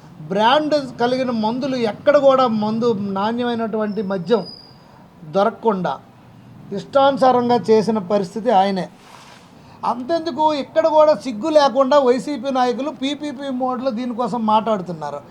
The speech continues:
నేను ఒకటే అడుగుతున్నాను, ఇక్కడ ఉన్న నర్సింగ్ కళాశాల మేము రెండు వేల పద్నాలుగు పంతొమ్మిదిలో మేము పెడితే, పంతొమ్మిది ఇరవై నాలుగులో తట్టెడు మట్టి వేయలేదండి, పూర్తిగా జంగిల్తో తయారైపోయింది.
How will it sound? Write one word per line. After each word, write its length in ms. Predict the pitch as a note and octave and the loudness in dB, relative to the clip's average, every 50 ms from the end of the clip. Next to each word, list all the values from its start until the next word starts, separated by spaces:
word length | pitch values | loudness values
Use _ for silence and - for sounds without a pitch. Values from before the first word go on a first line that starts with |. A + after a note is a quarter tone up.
| - - - - G3 | -20 -20 -14 -8 -6
నేను 240 | A3+ B3+ B3+ B3 | -4 -2 0 0
ఒకటే 220 | A3+ G#3+ A3 B3 D4 | 0 0 2 4 6
అడుగుతున్నాను, 640 | C#4+ C4 A3+ A#3+ A#3 E3+ G3 F3 E3 D3+ C#3 C3+ C3 - - - - - - - - - - G3 | 6 6 4 2 -2 -4 -4 -6 -6 -6 -10 -14 -18 -20 -20 -20 -20 -20 -20 -20 -20 -16 -8 -6
ఇక్కడ 300 | A3 A3 - D4 C#4 C4+ | -6 -4 0 2 2 4
ఉన్న 600 | C4 B3 A#3+ B3 C4+ D4 C#4+ B3 G#3 F#3+ F#3+ - - - - - - - - | 4 4 2 0 2 4 4 6 6 4 2 0 -6 -16 -20 -20 -18 -10 -4
నర్సింగ్ 440 | F#3+ A3 B3+ C4 - - F4 E4+ D#4+ | 0 0 0 0 0 0 0 2 4
కళాశాల 480 | E4 D4 C#4 C#4+ C#4+ G#3+ C4+ C#4 C#4+ | 4 4 6 6 6 6 4 4 4
మేము 200 | D4 C#4 C#4 C4 | 2 2 2 2
రెండు 280 | B3 A#3 A#3 A#3 A#3+ C4+ | 2 2 2 2 2 4
వేల 140 | C#4 C#4 C4 | 4 4 4
పద్నాలుగు 500 | G3 A#3 A3 G3 G#3 B3+ C4 C4 C4+ C4 | 2 0 0 0 0 0 0 2 0 0
పంతొమ్మిదిలో 520 | G3+ A#3 A3+ A3+ A#3 A#3 A#3 A#3 A#3+ A#3 | 0 -2 -2 -2 -2 -4 -4 -4 -4 -2
మేము 240 | A3 A3 G#3 F#3+ F3 | -2 -2 -4 -4 -6
పెడితే, 720 | E3+ E3+ E3 F3 F#3 F#3 F3+ G3+ F3 E3 F3 G3 A#3+ - - - - - - - - - - | -8 -8 -6 -6 -4 -4 -2 -2 0 0 0 0 0 -2 -6 -16 -20 -20 -20 -20 -8 -2 0
పంతొమ్మిది 580 | G3 A#3 B3+ C#4 D4+ D4+ D4 D4 D#4+ D#4 C#4+ | 0 0 2 2 2 2 0 0 0 2 2
ఇరవై 200 | C4+ C#4 C#4 C#4+ | 4 4 2 0
నాలుగులో 600 | C#4 C4+ C4 B3+ B3 B3 A#3+ A#3 B3+ C#4+ E4 D#4 A#3+ - - B3 | 0 2 2 2 2 2 0 0 2 2 0 0 -2 -2 0 0
తట్టెడు 380 | C#4 - - - - F4 E4+ | 0 0 0 -2 0 2 2
మట్టి 360 | D#4+ D#4 D4+ D4 - - - | 4 4 4 2 2 0 -4
వేయలేదండి, 600 | D#4 D#4 D#4 D#4 D4+ D4 C#4+ C#4 C4 B3+ C4+ A#3 - - - - - - - - - - - - - - | -2 2 4 4 4 6 4 4 2 2 -2 -4 -6 -10 -18 -20 -20 -20 -20 -20 -20 -20 -20 -18 -12 -6
పూర్తిగా 400 | A3+ C#4 D#4 - - D#4+ C#4 D4+ | -4 -4 -4 -4 -6 0 2 2
జంగిల్తో 560 | C4+ G3 F#3+ A#3+ B3+ C4+ D4 D4 A#3+ D4 C#4 C#4 | 2 2 2 0 0 0 -2 -2 2 2 2 4
తయారైపోయింది. 720 | G#3 C4 B3 B3+ B3 B3 A#3+ A3 A3 A3+ G#3+ G#3 G#3+ | 4 2 2 2 2 2 0 0 -2 -4 -4 -4 -6